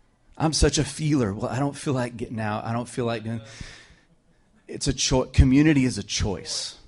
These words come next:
How many want more community? Be honest. You want community, like really community. Like, man,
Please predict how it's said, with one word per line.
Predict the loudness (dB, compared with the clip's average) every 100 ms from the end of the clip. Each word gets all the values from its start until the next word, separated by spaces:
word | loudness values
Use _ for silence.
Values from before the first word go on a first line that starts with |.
| -20 -20 _ -20 -20 -20 _ _ _ _ _ _ _ _ _ _ _
How | -2
many | 2 4
want | 4 4
more | 0
community? | 0 0 0 -2 -4
Be | -2
honest. | 0 0 -4 -4
You | -2
want | -2
community, | -2 -2 0 0 -2
like | -6 -8 -8
really | -4 0 0 0
community. | -4 -10 -10 -10 -14 _ _ _ _ _
Like, | -4 0
man, | 2 2